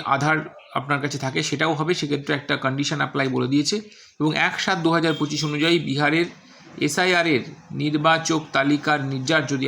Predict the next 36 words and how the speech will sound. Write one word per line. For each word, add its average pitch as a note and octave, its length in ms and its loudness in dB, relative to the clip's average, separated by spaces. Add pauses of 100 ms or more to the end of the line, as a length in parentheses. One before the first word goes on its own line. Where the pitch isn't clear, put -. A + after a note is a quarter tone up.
আপনার B2+ 280 -4
সঙ্গে C3 260 -4
মিলে A#2 240 -2
যায় D#3+ 180 2 (500)
সেখানে D3+ 340 0
যদি D#3 200 -2
তথ্য C#3 140 -2 (120)
দিতে B2+ 180 -4
পারেন D3+ 220 0 (100)
সেটাতেও C#3 420 0
হবে। D3+ 200 2 (640)
তো D#3 60 -2 (200)
এই, G3+ 100 6 (100)
এই A#3+ 60 2 (100)
তথ্যগুলো G3 440 4 (100)
আপনি F#3 200 -2 (500)
দিতে F#3 320 2
পারেন। A2+ 280 2 (580)
এবং F3 140 0 (180)
কাদের F3+ 320 4
ক্ষেত্রে A#3 300 0
কোনটা G#3 220 2
দিতে A3 240 0
হবে A3+ 200 2
চলুন G3+ 220 4
সেটা F3 160 4
একবার C3+ 240 2
দেখে G#2+ 180 -4
নিই। G2+ 100 -10 (840)
দেখুন, G#3+ 300 4
বলেছে G#3 300 6
ভারতে F#3 540 4
যদি G#3+ 320 4
এক F3 300 2
সাত G#3 360 2
উনিশশো F#3 520 0